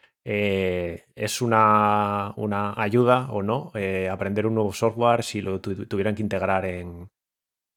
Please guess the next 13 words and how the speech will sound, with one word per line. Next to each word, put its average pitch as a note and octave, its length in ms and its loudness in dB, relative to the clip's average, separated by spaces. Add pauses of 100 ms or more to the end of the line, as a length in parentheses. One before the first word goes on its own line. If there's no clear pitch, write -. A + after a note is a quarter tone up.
(420)
en, F2+ 640 -4
en F#2+ 160 -6
el F2+ 100 -6
pipeline? B2+ 680 -2
Eh, F#2 720 -4 (120)
supongo A#2+ 480 4
que C#3 100 2
en C3 40 6
animación A2+ 520 2
es A2 120 -4
totalmente G2 460 0
diferente. F#2+ 640 -6
Eh, E2 600 -10